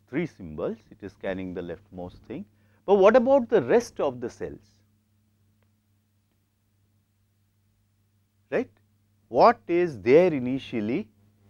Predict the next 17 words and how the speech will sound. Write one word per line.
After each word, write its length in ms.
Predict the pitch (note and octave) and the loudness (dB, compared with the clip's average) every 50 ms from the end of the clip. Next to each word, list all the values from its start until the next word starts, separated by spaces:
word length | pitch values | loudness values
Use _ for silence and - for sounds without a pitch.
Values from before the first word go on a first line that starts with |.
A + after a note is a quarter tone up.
| _ _ _ _ _ | _ _ _ _ _
in 300 | C3 C#3 C#3+ D3 D3+ - - - | -4 -4 -2 -2 -4 -6 -10 -6
all 320 | G#2+ C3 F3+ A3 A#3 G#3+ | -4 0 0 0 0 2
those 240 | F#3 F#3+ E3+ D3 - | 2 2 0 0 -2
cells 400 | - - D#3+ C#3+ G#2+ F#2 G2+ A2+ _ _ _ | -4 -2 2 2 2 2 -2 -8 _ _ _
which 240 | - C3+ C3+ - - | -14 -14 -8 -2 2
are 180 | D#3+ E3+ G#3+ G#3+ - _ _ _ _ _ _ - | 2 2 2 0 -4 _ _ _ _ _ _ -8
not 380 | A#2 A#2 C#3+ F#3+ F#3+ D#3 C3+ | -2 0 0 0 0 -4 -4
being 260 | C3 C#3 C3 B2+ A#2+ | -4 -4 -2 -2 -4
used 320 | A2 A2 A2+ A2+ G#2+ - - | -4 -2 -4 -4 -6 -6 -6
by 180 | A2+ G#2 G#2+ | -4 -4 -4
the 220 | A2+ A2+ D#3+ A3 - _ _ _ _ _ _ _ _ _ - | -2 -4 -6 -6 -8 _ _ _ _ _ _ _ _ _ -12
input? 340 | G#2+ G2 - _ _ _ _ _ _ _ _ _ _ _ _ _ _ _ _ _ _ _ _ _ _ _ _ _ _ _ _ _ _ _ _ _ _ _ - _ _ _ _ _ _ _ _ _ _ _ _ _ _ _ _ _ _ _ _ - - _ _ _ _ _ _ _ _ _ _ _ _ _ _ _ _ _ _ _ _ _ _ - | -10 -10 -10 _ _ _ _ _ _ _ _ _ _ _ _ _ _ _ _ _ _ _ _ _ _ _ _ _ _ _ _ _ _ _ _ _ _ _ -20 _ _ _ _ _ _ _ _ _ _ _ _ _ _ _ _ _ _ _ _ -20 -20 _ _ _ _ _ _ _ _ _ _ _ _ _ _ _ _ _ _ _ _ _ _ -10
So, 260 | D#3 D3+ D3 - - _ _ _ _ _ _ _ _ _ _ _ _ _ _ _ _ _ _ _ _ _ _ | -8 -8 -8 -10 -12 _ _ _ _ _ _ _ _ _ _ _ _ _ _ _ _ _ _ _ _ _ _
what 240 | - C#3 F#3 G#3+ F#3+ F#3 | -8 -4 -2 -2 -2 -2
do 140 | A3 A3 | -4 -2
you 80 | G#3+ G3 | 0 0
expect? 540 | E3+ - - - - D#3 A2 - - _ | 0 -2 -6 -6 -2 -2 -2 -4 -6 _